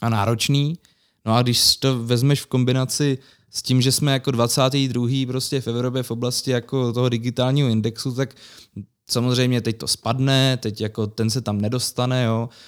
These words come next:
teď tomu to nefunguje a ten v tom není vzdělaný a teď jako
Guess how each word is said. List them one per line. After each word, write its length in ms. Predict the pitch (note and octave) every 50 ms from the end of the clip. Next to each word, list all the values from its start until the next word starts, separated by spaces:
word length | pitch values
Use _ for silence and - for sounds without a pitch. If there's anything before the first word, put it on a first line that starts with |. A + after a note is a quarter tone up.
| - - _
teď 160 | - A2 G#2
tomu 200 | A2 A#2 A#2 A#2+
to 120 | A2 - G#2
nefunguje 800 | G2+ G2 - - C3 B2+ B2 B2 B2+ B2+ B2+ B2 B2+ B2+ B2+ B2+
a 60 | A#2
ten 220 | - A#2+ A2 A2
v 80 | G#2+ -
tom 140 | - A#2+ A#2
není 200 | A#2 A#2 A#2+ A2+
vzdělaný 640 | A2 G#2 A2 A2 A2 A2+ A#2 B2 A#2+ A#2+ B2 A#2+ A#2
a 60 | A2
teď 200 | G2+ G#2 G2+ -
jako 460 | G#2 G2+ - - A2 G#2+ G#2 G#2 G2